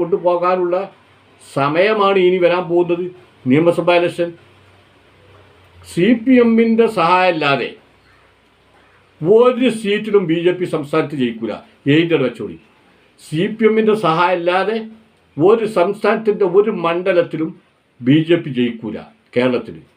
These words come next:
അത് നിങ്ങൾ എഴുതി വെച്ചോളി. സി പി എമ്മിൻ്റെ സഹായം വേണം ജയിക്കണമെങ്കിൽ. അപ്പം ചിറ്റപ്പൻ പോലീസിനെ ന്യായീകരിച്ച് ഒളിപ്പിച്ചാൽ നടക്കണ്ട. പോലീസ് ആർ എസ് എസിൻ്റെ കൈകളിലാണ്,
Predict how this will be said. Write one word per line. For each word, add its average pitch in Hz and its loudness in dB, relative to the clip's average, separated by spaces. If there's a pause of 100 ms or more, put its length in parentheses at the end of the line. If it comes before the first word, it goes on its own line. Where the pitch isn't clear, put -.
(240)
അത് 139 0
നിങ്ങൾ 151 0
എഴുതി 123 -2
വെച്ചോളി. 110 -14 (560)
സി 147 0
പി 170 0
എമ്മിൻ്റെ 160 0
സഹായം 131 -2
വേണം 120 -6 (160)
ജയിക്കണമെങ്കിൽ. 92 -8 (2000)
അപ്പം 143 0 (260)
ചിറ്റപ്പൻ 160 -2 (1000)
പോലീസിനെ 208 2
ന്യായീകരിച്ച് 170 0
ഒളിപ്പിച്ചാൽ 143 -4
നടക്കണ്ട. 107 -8 (640)
പോലീസ് 160 2 (640)
ആർ 147 2
എസ് - -8
എസിൻ്റെ 143 -6
കൈകളിലാണ്, 107 -4